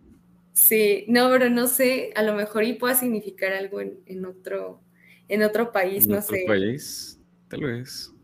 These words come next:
Speaker 2: De hecho,
Speaker 1: Porque te
Speaker 2: cuando
Speaker 1: digo que
Speaker 2: yo,
Speaker 1: me
Speaker 2: o
Speaker 1: apareció.
Speaker 2: sea, como mala experiencia eso de que yo subí mi canción sin haber verificado de que el nombre ya estuviera utilizado,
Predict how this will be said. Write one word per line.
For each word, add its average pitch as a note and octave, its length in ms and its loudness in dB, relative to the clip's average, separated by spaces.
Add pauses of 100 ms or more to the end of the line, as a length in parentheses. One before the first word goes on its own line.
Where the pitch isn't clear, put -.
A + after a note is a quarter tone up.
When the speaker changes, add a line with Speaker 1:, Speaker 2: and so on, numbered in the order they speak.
(760)
Speaker 2:
De C3+ 120 2
hecho, G#3+ 180 4
Speaker 1:
Porque G#3+ 100 2
te F3+ 80 6
Speaker 2:
cuando - 100 6
Speaker 1:
digo - 200 6
que - 0 -
Speaker 2:
yo, - 80 6
Speaker 1:
me G#3 40 4 (100)
Speaker 2:
o F#3 40 0
Speaker 1:
apareció. - 20 2
Speaker 2:
sea, B2+ 500 4 (760)
como C3 260 4
mala C#3 200 6
experiencia B2+ 880 2
eso A2+ 240 -2
de G2+ 140 -2
que G2 160 -4
yo G#2 120 -2
subí A2+ 200 -4
mi A2+ 160 -2
canción G#2 480 -4
sin G2+ 240 -4
haber F#2+ 180 -2
verificado G2+ 580 -2
de F#2 120 -2
que F#2 140 -6
el F2+ 160 -4
nombre G2 280 -2
ya G2 60 -2
estuviera G2+ 320 -4
utilizado, G2+ 600 -6